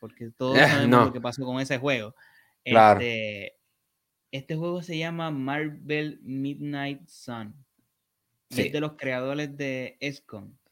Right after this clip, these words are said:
Speaker 1: Es un
Speaker 2: Ujú.
Speaker 1: R P G, obviamente, por turno.
Speaker 2: Ya.
Speaker 1: ¿Qué pasó?
Speaker 2: No, no, eso
Speaker 1: Eh,
Speaker 2: que, que
Speaker 1: eh,
Speaker 2: un, es un
Speaker 1: eh,
Speaker 2: juego,
Speaker 1: ah,
Speaker 2: no,
Speaker 1: ah, ok. <laughs>
Speaker 2: no. No, eso mismo, que es un, es un juego, ¿verdad? Desarrollado por los creadores de X com. Yo nunca he jugado X com, pero aparentemente es muy similar a lo, al jueguito este de Mario y Rabbids,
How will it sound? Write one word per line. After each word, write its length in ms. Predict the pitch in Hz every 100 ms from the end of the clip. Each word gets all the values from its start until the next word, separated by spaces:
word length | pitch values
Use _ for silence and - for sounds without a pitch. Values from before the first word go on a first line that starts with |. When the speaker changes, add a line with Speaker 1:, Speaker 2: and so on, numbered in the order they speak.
| _ _ _
Speaker 1:
Es 140 | - 131
un 80 | 143
Speaker 2:
Ujú. 120 | 165
Speaker 1:
R 60 | 240
P 80 |
G, 280 | 160 175 190
obviamente, 400 | 165 156 156 156 151
por 200 | 139 127
turno. 400 | 175 127 120 - _ _ _ _ _ _ _
Speaker 2:
Ya. 280 | 113 139 - - _ _ _ _ _ _
Speaker 1:
¿Qué 80 | -
pasó? 320 | 127 113 98 - _ _ _ _ _ _ _ -
Speaker 2:
No, 180 | 170 240
no, 160 | 247 247
eso 140 | 269
Speaker 1:
Eh, 40 |
Speaker 2:
que, 220 | 220 151 143
que 120 | 156
Speaker 1:
eh, 40 | 147
Speaker 2:
un, 120 | 156 160
es 180 | 151
un 80 | 151
Speaker 1:
eh, 40 | 170
Speaker 2:
juego, 100 | 170
Speaker 1:
ah, 160 | 143 139 151
Speaker 2:
no, 180 | 170
Speaker 1:
ah, 80 | 254
ok. 60 | 156
<laughs> 800 | 170 277 226 220 233 - 240 -
Speaker 2:
no. 80 | -
No, 140 | 180
eso 120 | 220
mismo, 280 | 220 262 240
que 60 | 165
es 40 |
un, 140 | 165 170
es 100 | 160
un 100 | 160
juego, 160 | 160 175
¿verdad? 160 | 170
Desarrollado 640 | 180 180 160 143 143 160 160
por 120 | 160
los 140 | 147
creadores 340 | 147 131 135 143
de 140 | 135 139
X 240 | 185 -
com. 260 | - 123 113
Yo 100 | 151
nunca 160 | 196
he 40 | 208
jugado 300 | 190 185 170
X 300 | 151 175 -
com, 240 | 214 214
pero 160 | 208 147
aparentemente 560 | 135 135 135 156 156 160
es 60 |
muy 140 | 147 147
similar 560 | 156 147 135 143 139 131
a 100 | 123
lo, 160 | 117
al 120 | - 127
jueguito 340 | 123 123 135
este 240 | 135 -
de 340 | 131 123 117 110
Mario 400 | 113 120 131 131
y 100 | 120
Rabbids, 480 | 123 131 156 151